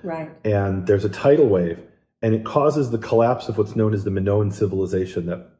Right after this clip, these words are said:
Speaker 2: I mean, in archaeology, it's called the Minoan civilization.
Speaker 1: Okay.
Speaker 2: And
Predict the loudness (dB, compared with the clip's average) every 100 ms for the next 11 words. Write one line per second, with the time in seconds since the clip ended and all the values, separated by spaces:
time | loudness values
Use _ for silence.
0 | _ _ -8 -6 -2 0 2 4 4 2
1 | -2 -4 -4 -2 -2 -2 -4 -4 -4 -4
2 | -4 -4 -2 -4 -8 -12 -12 -12 -14 _
3 | _ -2 0 2 0 -2